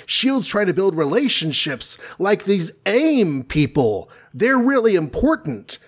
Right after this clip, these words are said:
and they don't want you in command. They're not gonna work with us."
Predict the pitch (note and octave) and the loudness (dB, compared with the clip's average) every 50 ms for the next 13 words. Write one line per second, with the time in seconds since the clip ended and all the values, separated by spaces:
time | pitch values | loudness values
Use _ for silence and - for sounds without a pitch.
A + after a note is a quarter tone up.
0 | _ _ - E3+ D#3+ E3 A3 B3+ B3+ A#3+ A3+ A#3 F3+ F3 E3+ F3+ G#3 G#3+ - E3+ | _ _ 0 0 2 2 2 2 2 2 0 0 -2 -2 0 0 0 -2 -2 -6
1 | D#3 C3+ C#3+ E3 G#3 G#3+ G3 F#3 F3 D#3+ - D#3+ D3 D3+ F#3+ A#3+ C4 A#3 D3+ C#3 | -4 0 2 2 2 4 2 0 0 0 -2 0 0 2 2 2 2 2 2 2
2 | B2+ C#3+ D#3 D#3+ F3 D#3+ D#3+ C#3+ F#3 A#3+ A#3+ A3+ F#3+ C#3 C3 A2 F#2 F#2 - - | 2 2 2 2 2 2 2 2 2 0 2 0 -2 -2 -2 -6 -6 -6 -6 -8
3 | - - | -8 -8